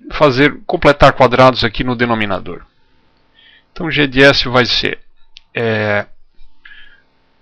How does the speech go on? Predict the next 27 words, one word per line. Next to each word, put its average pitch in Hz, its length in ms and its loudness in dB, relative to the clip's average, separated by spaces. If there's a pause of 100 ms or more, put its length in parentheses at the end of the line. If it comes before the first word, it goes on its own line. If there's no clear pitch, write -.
(360)
S 185 500 2
mais 135 640 2 (1400)
alguma 165 420 2
coisa, 151 640 4
um 135 140 -6
número 139 300 -2
que - 80 -4
eu 110 160 -2
tenho 113 240 -4
que 104 120 -14
colocar 107 400 0
aqui, 147 400 -4
de 135 220 -14
tal 151 220 4
modo 139 420 2
que 135 500 0 (420)
o 131 80 -8
resultado 123 720 2
dê 147 180 2 (300)
S 139 420 2
no 110 160 -6
termo 104 300 -2
cruzado. 92 540 -12 (680)
O 151 80 -4
único 160 320 -2
jeito 131 420 2
de 120 460 -2